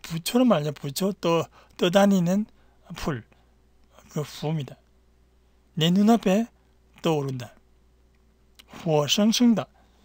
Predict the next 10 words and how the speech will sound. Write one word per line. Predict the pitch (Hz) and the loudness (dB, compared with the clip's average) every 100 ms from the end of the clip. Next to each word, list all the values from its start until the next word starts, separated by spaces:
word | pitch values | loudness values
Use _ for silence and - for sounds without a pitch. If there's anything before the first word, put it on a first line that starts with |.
| _ _ - | _ _ -16
생생하게. | - 139 143 147 185 175 160 123 _ _ _ _ _ - | -10 -6 -6 -2 0 0 -2 -10 _ _ _ _ _ -4
판후후, | - 220 160 165 147 175 202 _ _ | 0 0 0 -6 -4 -6 -8 _ _
퐁톤. | - 175 160 185 165 170 _ - _ - _ _ _ _ _ _ _ _ _ _ _ _ _ _ _ _ _ _ _ - | -14 -8 -6 -6 -6 -10 _ -20 _ -20 _ _ _ _ _ _ _ _ _ _ _ _ _ _ _ _ _ _ _ 0
<clears throat> | 185 143 104 - - - 139 139 | 2 0 -6 -16 -20 -12 -12 -8
아까 | 170 170 | -4 -2
쪼바바는 | 165 269 233 202 190 214 180 | 4 6 8 6 6 4 4
사실 | 131 156 | -2 -6
상대적으로 | 160 - 180 233 214 | -4 2 6 6 6
적게 | 156 139 190 | 0 -2 0
쓰지만 | 208 185 147 139 | 0 0 0 -2